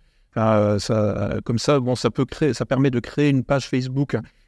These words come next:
qui donne l'impression qu'il y a là beaucoup d'amis tout de suite, enfin, très rapidement.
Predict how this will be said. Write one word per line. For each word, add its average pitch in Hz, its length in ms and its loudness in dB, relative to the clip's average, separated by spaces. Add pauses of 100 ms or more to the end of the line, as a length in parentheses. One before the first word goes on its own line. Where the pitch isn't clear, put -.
qui 127 80 -4
donne 123 180 4
l'impression 135 600 0
qu'il 123 200 2
y 117 60 4
a 107 60 2
là 113 80 2
beaucoup 117 260 -2
d'amis 120 240 4
tout - 120 -2
de - 40 -6
suite, - 260 -2
enfin, - 120 -2
très - 160 -2
rapidement. 131 460 0